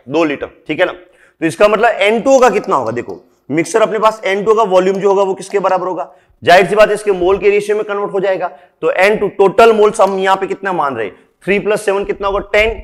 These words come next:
ठीक है ना। इसमें एन टू ओ का, एन टू ओ का मतलब क्या होगा, हमने एन वन माना था, एन टू ओ को, तो इसका को-, को-,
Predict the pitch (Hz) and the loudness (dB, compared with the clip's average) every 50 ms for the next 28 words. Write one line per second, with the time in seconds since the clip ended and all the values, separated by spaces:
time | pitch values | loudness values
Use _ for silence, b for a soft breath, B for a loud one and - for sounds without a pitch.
0 | - - 208 202 196 208 156 113 - - b b b b b 180 175 - 214 220 | -6 -4 0 0 2 0 0 -4 -8 -16 b b b b b -10 -6 -4 -2 0
1 | 226 202 143 113 - - - _ _ - 185 202 214 220 226 - - - 269 262 | 0 0 -2 -4 -10 -18 -20 _ _ 0 2 2 2 2 -2 -4 -2 2 4 6
2 | 254 214 - 123 101 - - - 160 180 190 196 196 220 214 208 214 208 175 190 | 6 6 4 2 -2 -4 -6 -4 -4 -2 -2 0 0 0 0 0 -2 -4 -4 -4
3 | 208 170 - 202 208 202 196 175 165 175 196 196 196 208 220 226 226 214 202 190 | -6 -6 -2 -2 0 2 2 2 2 0 -2 -2 -2 -2 -2 -2 -2 -2 -2 -2
4 | 196 180 190 185 185 175 185 190 175 175 175 175 B B B B _ 151 160 165 | -4 -4 -4 -6 -6 -6 -6 -6 -4 -4 -6 -8 B B B B _ -6 -6 -6
5 | - - 214 214 220 214 - - - - 185 - - - - _ _ _ - 170 | -2 2 4 4 4 2 0 -8 -10 -8 -8 -8 -10 -14 -20 _ _ _ -6 -4
6 | 170 160 | -4 -4